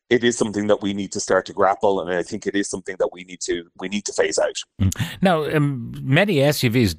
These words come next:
Speaker 2: today are electric. I mean, the V W I D four, for example,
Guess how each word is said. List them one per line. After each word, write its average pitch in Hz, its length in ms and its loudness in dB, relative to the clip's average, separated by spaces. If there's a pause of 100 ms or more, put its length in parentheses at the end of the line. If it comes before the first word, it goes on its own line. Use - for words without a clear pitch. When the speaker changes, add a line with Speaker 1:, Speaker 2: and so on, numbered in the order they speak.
(120)
Speaker 2:
today 120 500 4
are 123 540 2
electric. 127 600 2
I 107 60 4
mean, 107 220 6
the 107 280 6
V 98 380 0
W 113 400 4
I 113 220 4
D 110 180 6
four, 123 420 4
for 98 140 -2
example, 98 580 4